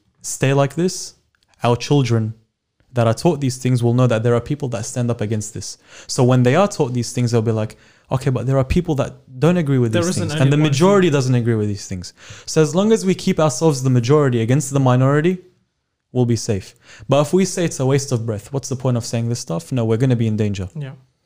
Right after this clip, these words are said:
Speaker 2: If we
Speaker 1: So
Speaker 2: give up before it's ended or before the fight is finished, then we've already
Speaker 1: Even
Speaker 2: lost.
Speaker 1: the government will realize that there's people opposing this. We're not opposing your ideas.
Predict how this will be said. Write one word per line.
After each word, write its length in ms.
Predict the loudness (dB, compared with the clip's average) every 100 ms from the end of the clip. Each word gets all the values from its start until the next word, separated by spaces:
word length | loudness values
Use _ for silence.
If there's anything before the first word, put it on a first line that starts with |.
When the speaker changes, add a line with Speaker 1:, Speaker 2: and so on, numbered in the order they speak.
| _ _ _ _
Speaker 2:
If 120 | -14
we 100 | -4
Speaker 1:
So 100 | -2
Speaker 2:
give 180 | 0 0
up 180 | 0 0
before 420 | -4 -6 -2 -2
it's 120 | -2 -8
ended 460 | -6 -2 -2 -4 -20 _ _ _ _
or 120 | -10 -8
before 340 | -8 -6 -6
the 60 | -6
fight 260 | -6 -6
is 100 | -6
finished, 480 | -8 -6 -4 -6 -14 _
then 200 | -8 -6
we've 160 | -6 -4
already 240 | -2 0
Speaker 1:
Even 180 | 2 4
Speaker 2:
lost. 40 |
Speaker 1:
the 100 | 4
government 420 | 4 2 2 0
will 140 | 2 2
realize 440 | 4 4 2 -2
that 120 | -4
there's 160 | -2 -4
people 300 | -2 -4 -2
opposing 400 | 0 0 0 -4
this. 280 | -8 -12 -16 _ _ _ _ _ _ _ _
We're 100 | 2
not 140 | 2 2
opposing 500 | 0 2 4 4 2
your 160 | 2
ideas. 600 | -2 0 2 2 -2 -14